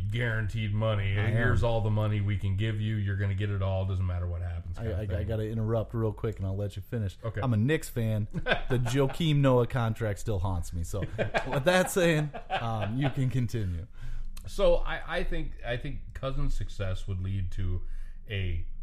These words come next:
Speaker 1: a problem in the N F L with, with contracts. And, and,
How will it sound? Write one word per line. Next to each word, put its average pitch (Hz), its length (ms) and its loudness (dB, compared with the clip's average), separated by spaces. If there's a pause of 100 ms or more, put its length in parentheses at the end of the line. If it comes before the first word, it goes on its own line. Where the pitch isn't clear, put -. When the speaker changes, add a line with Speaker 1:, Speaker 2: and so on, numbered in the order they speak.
(280)
Speaker 1:
a 165 180 -2
problem 214 520 0 (260)
in 110 120 -4
the 95 120 0
N 90 160 -2
F 90 140 -6
L 92 200 -2
with, 104 220 -4
with 110 220 -4
contracts. 92 640 -2
And, 98 120 0 (380)
and, 104 380 6